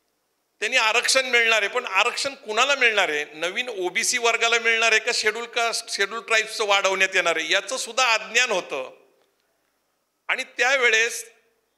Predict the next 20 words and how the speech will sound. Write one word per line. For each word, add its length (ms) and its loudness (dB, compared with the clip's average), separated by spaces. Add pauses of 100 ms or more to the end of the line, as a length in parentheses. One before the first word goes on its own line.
(1600)
आंबेडकरी 500 -2
चळवळीचे 580 -2
लोक 160 -4
आरक्षणाच्या 540 -2
समर्थनार्थी 760 -4
उभं 220 -4
राहिले 440 -2 (100)
आणि 160 -10
मराठा 360 -6
महासंघाचे 640 -6
लोक 180 -18
विरोधात 340 -14 (120)
गेले. 140 -20 (2000)
हे 140 -2
संपूर्ण 640 -6
मी 240 -4
सांगण्याचा 560 0
का 220 0
प्रयत्न 380 -2
करतोय, 560 -8